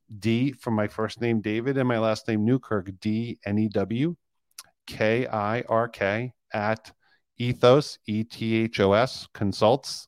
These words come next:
C O N S U L T S dot com. And feel free to drop me an email. And, um, I'm very good at, uh, responding and not delaying just because, uh, it's a respectful thing to do.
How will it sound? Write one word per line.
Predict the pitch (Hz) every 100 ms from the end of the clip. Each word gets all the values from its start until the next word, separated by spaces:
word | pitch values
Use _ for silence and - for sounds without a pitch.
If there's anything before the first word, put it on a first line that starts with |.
| _
C | - - 110 104
O | 107
N | 113 127 123
S | 113 104 -
U | 113
L | 104 104
T | - 104 101
S | 107 131 - - - - _ _
dot | 98 107
com. | - 113 101 -
And | 107 104 101 - - _
feel | - 113 113
free | - 120 117
to | 117 113 117
drop | 110 107
me | 117
an | 107
email. | 110 123 117 123 117
And, | 101 101 - - - - -
um, | 107 98 98
I'm | - 107
very | 101 107 107
good | 104 104 104
at, | 101 - 110
uh, | 98 95
responding | 92 101 - 95 98 92 92
and | 90
not | 90 92
delaying | 90 90 95 92
just | 90 92 -
because, | - 92 90 - 110 - _ _ _ _ -
uh, | 101 95 92 -
it's | 98 92
a |
respectful | 95 - 92 - -
thing | 87 98 92 95
to | -
do. | 80 69